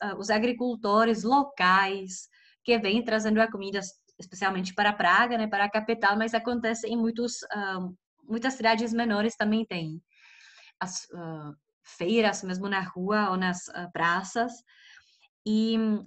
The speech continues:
as pessoas comem muitos queijos aqui também. Então, tem queijos curados no óleo, tem salsichas, linguiças, também feitas com uma carne de caça, porque aqui você tem muito javali, muito cervo, tem fazões, perdizes, né? Então, fazem assim.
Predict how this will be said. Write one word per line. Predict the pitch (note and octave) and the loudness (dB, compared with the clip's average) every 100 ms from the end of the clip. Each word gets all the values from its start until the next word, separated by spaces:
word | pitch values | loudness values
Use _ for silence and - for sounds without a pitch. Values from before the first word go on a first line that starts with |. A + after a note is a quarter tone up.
| - | -6
as | G#3+ | -6
pessoas | - A3+ A#3 A#3+ A#3 | -2 -2 0 0 0
comem | A3+ A#3 | 0 2
muitos | A#3 A#3 B3+ C4 | 2 0 -2 -4
queijos | - A3 A#3 G3+ | -2 0 0 -2
aqui | F3+ F#3 | -6 -8
também. | F3 E3 D#3 | -6 -6 -6
Então, | D#3+ E3+ | -8 -8
tem | F#3 F#3+ | -8 -8
queijos | F3+ G3 G#3 - | -6 -6 -6 -8
curados | - G#3 F3+ G3 G3+ | -2 2 4 2 0
no | G#3 | -2
óleo, | F3 F3+ G#3 G#3 G#3+ | 0 0 0 0 -2
tem | G3 G3 F#3+ E3+ | -6 -6 -6 -6
salsichas, | - G3+ G#3 - G3 G#3+ G3+ | -2 0 -2 -6 -4 -4 -4
linguiças, | G3 G#3 G3+ D#3+ F#3 G#3 G#3+ G#3 G#3+ G#3+ _ _ - - - | -4 -2 -2 -2 -4 -4 -4 -4 -4 -8 _ _ -20 -12 -2
também | G#3 A#3 | 0 2
feitas | A#3+ A3 A#3 A#3 | 0 0 0 0
com | |
uma | A3 A#3 | 0 0
carne | A3+ A3 | 2 0
de | A3 A#3+ | 0 -2
caça, | - G#3+ A#3+ - F3+ C#3 _ _ _ _ _ | 4 4 4 0 -4 -6 _ _ _ _ _
porque | F#3 F#3 | -6 -2
aqui | G#3 G#3+ | 0 2
você | G#3+ G#3+ | 2 2
tem | G#3+ | 2
muito | G#3 A3 | 2 0
javali, | G#3 G#3 G#3+ G#3+ F#3+ G#3 | 0 2 4 2 2 2
muito | G#3 G3+ G#3+ | 2 0 -8
cervo, | - E3+ F#3 G3+ G3+ G#3+ G#3+ - _ - - _ _ | -6 -2 -2 -2 0 0 0 -4 _ -20 -20 _ _
tem | G3+ G3 G3 | -4 -4 -6
fazões, | F#3 G3+ G3+ E3+ E3+ F3+ G#3+ G#3+ - | -4 -2 -2 -2 -2 2 4 4 0
perdizes, | G3 F#3+ F3+ E3+ G3+ G#3+ G#3+ | -6 -6 -8 -6 -4 -4 -6
né? | F#3 F#3 | -6 -6
Então, | F#3 G3+ | -4 -4
fazem | G#3+ G#3 G#3+ G#3+ G#3+ | -2 0 0 0 -2
assim. | G#3+ A3+ | 0 -4